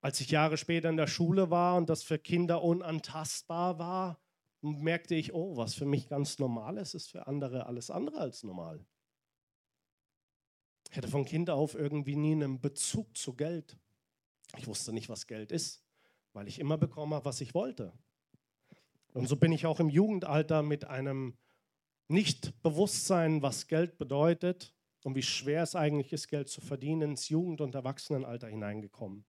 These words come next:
Und irgendwo war das Geld auch sehr stark in meinem Leben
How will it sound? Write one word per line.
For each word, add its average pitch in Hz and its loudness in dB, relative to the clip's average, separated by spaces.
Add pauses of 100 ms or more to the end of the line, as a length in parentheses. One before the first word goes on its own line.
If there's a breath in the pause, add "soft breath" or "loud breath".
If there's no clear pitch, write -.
(1400 soft breath)
Und 135 -2
irgendwo 170 4
war 170 8
das 170 2
Geld 170 2
auch 147 0
sehr 156 2
stark 156 2
in 143 0
meinem 135 -2
Leben 139 -4